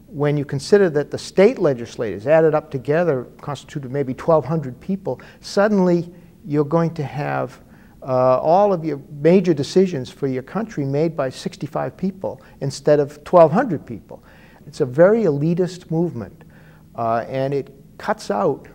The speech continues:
the decision-making of middling people who don't think they're going to get to the Capitol. Take the state of North Carolina, has, has, is given five representatives. In its state legislature may have two hundred and fifty representatives.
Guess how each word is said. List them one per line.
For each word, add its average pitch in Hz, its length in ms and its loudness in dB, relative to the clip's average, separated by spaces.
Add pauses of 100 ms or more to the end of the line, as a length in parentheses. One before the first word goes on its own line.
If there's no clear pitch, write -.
(140)
the 139 140 -10
decision-making 156 880 -4
of 127 140 -8
middling 175 360 0
people 131 380 -8
who 139 220 -6
don't 220 300 2 (340)
think 170 280 2
they're 147 160 0
going 160 300 -2
to 147 80 -6
get 143 340 -4
to 143 180 -4
the 139 120 -6
Capitol. - 580 -10 (300)
Take 196 180 -4
the 151 80 -6
state 160 320 -2
of 139 120 -2
North 143 200 -6
Carolina, 147 460 -2
has, 131 340 -6 (380)
has, 147 380 -10
is 127 160 -10
given 160 220 4
five 170 360 0
representatives. 143 800 -4 (420)
In 151 240 -2
its 143 200 -2
state 180 320 0
legislature 175 640 2
may 151 180 0
have 143 400 -4
two - 100 -2
hundred 175 220 2
and 165 100 -4
fifty 226 240 -6
representatives. 113 720 -10